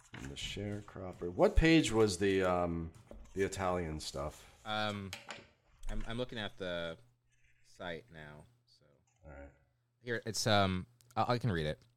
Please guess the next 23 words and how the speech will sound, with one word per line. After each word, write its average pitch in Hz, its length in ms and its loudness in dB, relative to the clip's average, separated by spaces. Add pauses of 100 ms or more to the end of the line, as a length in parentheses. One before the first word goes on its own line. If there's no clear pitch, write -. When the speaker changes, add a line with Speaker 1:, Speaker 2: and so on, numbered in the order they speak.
(640)
Speaker 1:
Yeah. 92 220 -4 (500)
Speaker 2:
The 117 100 0
conflict 165 520 2
was 147 120 2
fought 120 280 4
out 117 260 6
in 107 160 4
miniature 98 560 0
on 90 160 -2
the 87 60 -2
streets - 420 -4
of 85 100 -6
Jersey 98 380 2
City, 95 480 0 (140)
Brooklyn, 101 420 0
and 90 140 -2
Harlem 95 640 0 (100)
between 98 340 -2
Africans 104 680 -2
and 95 160 -2
pro-fascist 90 920 2
Italian 90 480 0
immigrants. 78 640 -4